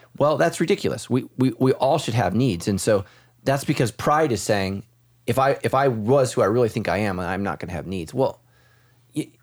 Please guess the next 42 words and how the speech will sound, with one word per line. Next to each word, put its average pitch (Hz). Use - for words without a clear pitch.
God 151
didn't 151
make 135
you 131
to 127
be 123
alone. 113
We 110
all 131
have 113
needs. 113
We're 104
human 127
beings 101
and 104
we 95
have 101
basic 113
needs. 107
And 107
so 107
you 123
have 127
to 135
give 135
yourself 127
permission 113
to 92
have 113
needs, 104
and 117
then 120
really 190
give 135
yourself 110
permission 104
to 143
explore, 123
"What 98
do 127
I 143
need? 220